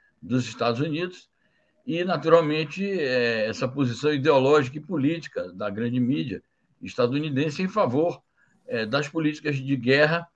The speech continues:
é, do chamado imperialismo ocidental coletivo, porque exatamente o, o, o Biden exerce o chamado multilateralismo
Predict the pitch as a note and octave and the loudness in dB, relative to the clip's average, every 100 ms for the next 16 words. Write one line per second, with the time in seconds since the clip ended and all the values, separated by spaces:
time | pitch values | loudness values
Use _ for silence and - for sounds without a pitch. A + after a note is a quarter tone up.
0 | _ _ _ _ _ C3 B2+ B2 A2 G#2 | _ _ _ _ _ 2 6 6 4 0
1 | D#3 C3 C#3 C#3+ D3 D3+ D3 B2+ E3 C#3+ | -2 0 2 4 4 2 0 6 8 8
2 | D3+ F#3+ D#3+ E3+ D3+ - D#3+ D3 B2+ E3 | 4 0 -2 0 0 0 -2 -2 2 0
3 | C3+ G3+ F#3 A#2+ D#3+ D3+ F2 - _ _ | 4 4 4 2 -2 -2 -4 -14 _ _
4 | _ - B2+ C3 D#3 D#3+ C#3 C#3+ D3+ C3+ | _ -4 -4 0 0 0 0 -2 0 0
5 | D3+ D3 E3+ C3+ C3+ - B2+ A2 G2+ - | -2 -4 -10 -4 -6 -2 -2 -2 -4 -6
6 | A2 G2 C#3+ E3 A2 - _ _ _ _ | -6 0 2 2 -2 -6 _ _ _ _
7 | _ D3+ B2 A#2 E3 D#3+ D3 B2+ C#3 C3+ | _ -2 0 4 4 4 -2 -2 0 2
8 | C#3+ B2+ D3+ F#3+ E3+ D#3+ D3 D#3+ C#3 B2+ | 4 4 0 -2 2 2 4 6 6 4
9 | C3 G#2 - | 0 -2 -10